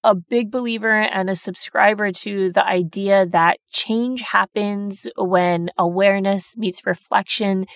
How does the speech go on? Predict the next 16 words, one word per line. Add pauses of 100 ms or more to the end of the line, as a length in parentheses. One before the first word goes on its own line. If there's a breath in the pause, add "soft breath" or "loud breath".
(320 loud breath)
meets (100)
action, (400 soft breath)
and
transformation
happens
when
you (100)
do
these
things (120)
over
and (100)
over
and
over
again.